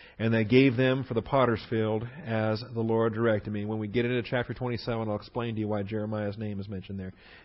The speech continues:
when you and I both know it's Zechariah. Okay? Is that a typo? <laughs> Is that a problem with our manuscripts? All right. You're not the first person to notice that. Now, um,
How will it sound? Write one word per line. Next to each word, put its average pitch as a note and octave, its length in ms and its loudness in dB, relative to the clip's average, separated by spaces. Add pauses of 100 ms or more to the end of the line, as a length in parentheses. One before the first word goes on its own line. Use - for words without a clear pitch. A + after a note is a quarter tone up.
when G2+ 260 -2
you A2 120 0
and G#2 80 -2
I G#2 100 -2
both A2 300 2
know G2 180 -2
it's G2+ 300 -4 (340)
Zechariah. G#2 460 -4 (1300)
Okay? G#2 380 -8 (680)
Is A2+ 60 -16
that G#2 100 -6
a F#2 60 -10
typo? A#2+ 480 -2 (260)
<laughs> - 40 -8
Is - 960 -4
that C3 100 6
a A2+ 60 4
problem B2+ 340 6
with B2 100 2
our B2 60 2
manuscripts? B2 580 -2 (2500)
All C3 140 2
right. F#2 180 0 (160)
You're A#2 140 -2
not A2 80 -2
the A2+ 80 -10
first A2+ 240 -4
person G#2+ 220 -6
to G2+ 80 -6
notice D#2+ 260 -8
that. - 260 -10
Now, A2 240 0 (760)
um, C#3 520 6